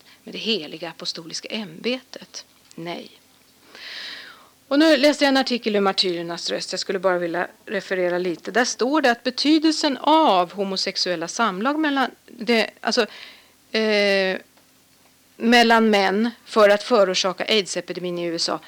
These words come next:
Det dokumenteras alltså i boken And the Band Played On av Randy Schultz nittonhundranittioett.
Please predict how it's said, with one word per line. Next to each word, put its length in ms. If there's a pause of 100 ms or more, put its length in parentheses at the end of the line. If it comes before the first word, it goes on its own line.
Det 100
dokumenteras 840
alltså 220
i 60
boken 500
And 220
the 60
Band 320
Played 280
On 400
av 240
Randy 300
Schultz 480
nittonhundranittioett. 1000